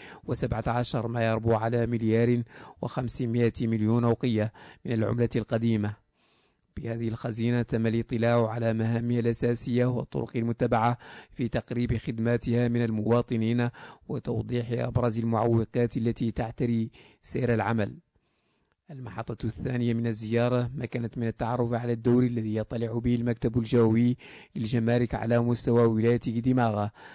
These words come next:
الذي يعود تاريخ إنشائه إلى عام خمسين وستين تسعمائة وألف. مكتب يسهر على ردع كل المخالفين والمهربين وتأمين المساحة الشاسعة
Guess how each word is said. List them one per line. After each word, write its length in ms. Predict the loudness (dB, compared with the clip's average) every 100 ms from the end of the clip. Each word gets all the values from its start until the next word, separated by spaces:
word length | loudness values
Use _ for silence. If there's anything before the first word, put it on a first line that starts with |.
| -18 -12
الذي 300 | -8 -4 -2
يعود 420 | 0 2 2 2
تاريخ 460 | 4 4 4 2 0
إنشائه 680 | 0 -2 0 2 2 2
إلى 100 | 2
عام 480 | 0 0 0 0 0 -4 -16 -20
خمسين 400 | -8 -6 -4 -2
وستين 760 | 0 0 -4 -2 0 2 2 -2 -8 -14
تسعمائة 480 | -10 -8 -4 -4 -4
وألف. 580 | -4 0 0 0 -4 -14 -20 _ _ _ _ _
مكتب 500 | -10 -6 -2 2 2
يسهر 480 | 2 0 0 2 2
على 300 | 2 -2 0
ردع 260 | -2 -2 -4
كل 200 | 0 0
المخالفين 800 | 2 -2 -2 0 0 0 0
والمهربين 880 | 0 -2 -2 0 0 0 2 4 2 0 -8 -20 -14 -6
وتأمين 540 | -6 -2 -2 0 0
المساحة 680 | 0 0 0 0 0 0 -6
الشاسعة 880 | -6 -4 0 0 0 -2 -2 -2 -4